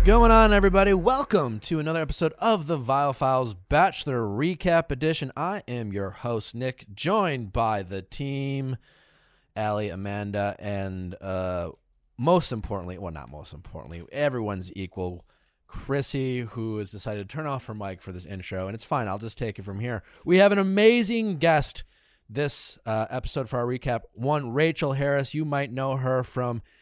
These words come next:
hit T V shows like Lucifer, Suits, also movies like The Hangover. Hilarious, very talented actor. Also a huge super fan of The Bachelor. Helps break down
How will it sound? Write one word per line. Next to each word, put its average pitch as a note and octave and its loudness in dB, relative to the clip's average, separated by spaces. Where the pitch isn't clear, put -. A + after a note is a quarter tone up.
hit - -2
T D3+ 0
V C#3+ 0
shows C#3 0
like A2+ -2
Lucifer, C#3+ 2
Suits, - -2
also C#3 -2
movies C#3 -4
like B2+ -6
The A2 -10
Hangover. C3 -2
Hilarious, D3+ 2
very D3+ 2
talented C#3 -2
actor. B2+ -2
Also C3 -2
a B2 -2
huge D#3+ 0
super C#3 -4
fan C3 -2
of C3 0
The A#2+ -8
Bachelor. A#2+ 0
Helps B2+ -2
break D3 0
down B2 0